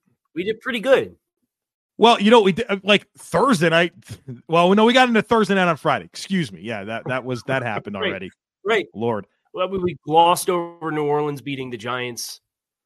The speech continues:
Speaker 2: Detroit with a huge win over the, the Lions.
Speaker 1: And
Speaker 2: Excuse me, over the Broncos. Five touchdown
Speaker 1: Yeah.
Speaker 2: passes for Jared Goff.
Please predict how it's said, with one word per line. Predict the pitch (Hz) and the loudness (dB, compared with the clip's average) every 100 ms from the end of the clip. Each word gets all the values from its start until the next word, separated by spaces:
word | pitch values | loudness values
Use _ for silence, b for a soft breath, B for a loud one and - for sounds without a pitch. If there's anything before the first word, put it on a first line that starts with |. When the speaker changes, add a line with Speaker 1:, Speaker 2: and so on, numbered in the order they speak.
| _ _ _ _ _ | _ _ _ _ _
Speaker 2:
Detroit | - - - 165 165 131 | -12 -8 0 2 2 0
with | 139 135 | -4 -4
a | |
huge | 127 - 160 165 120 | -6 -6 -4 -4 -4
win | 139 135 | -6 -2
over | 131 113 127 120 110 _ | -4 -4 -4 -6 -8 _
the, | 123 127 113 | -6 -6 -6
the | 123 | -6
Lions. | 117 123 123 110 98 98 - 110 | -4 -4 -4 -6 -12 -14 -14 -10
Speaker 1:
And | |
Speaker 2:
Excuse | 107 190 | -2 -2
me, | 156 | 0
over | 143 | -4
the | 113 - - | -6 -12 -2
Broncos. | 156 156 120 92 95 - _ - | 0 0 -4 -10 -12 -18 _ -4
Five | 143 151 | -2 -2
touchdown | - 147 - 127 | -4 -8 -6 -8
Speaker 1:
Yeah. | 107 | -6
Speaker 2:
passes | 123 117 | -8 -10
for | 113 | -16
Jared | 107 127 110 | -10 -8 -6
Goff. | 110 139 | -2 -2